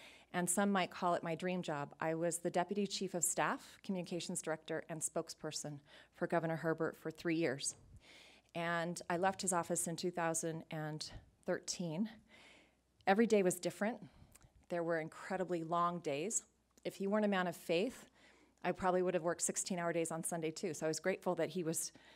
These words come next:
vigilant in his Sunday worship. Um, w-, when I took the job, I was working at the Department of Workforce Services as their government affairs director, and I'd negotiated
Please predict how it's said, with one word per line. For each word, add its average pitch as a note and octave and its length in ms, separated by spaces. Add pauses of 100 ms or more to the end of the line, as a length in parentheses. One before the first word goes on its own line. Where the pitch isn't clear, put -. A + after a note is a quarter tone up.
(260)
vigilant E3 600
in D#3+ 140
his D3+ 480
Sunday D#3+ 360
worship. D#3+ 520 (640)
Um, E3 540
w-, E3 160 (140)
when F#3 380
I F3+ 160
took D#4 260
the A#3 80
job, E3 440
I F3 120
was F3+ 240
working G3+ 440
at F3+ 120
the F#3+ 60
Department F#3 400
of E3+ 60
Workforce F3 380
Services B3 580
as F3 180
their E3+ 100
government E3+ 320
affairs A#3 300
director, E3 360
and D#3 140
I'd D#3 160
negotiated F3+ 680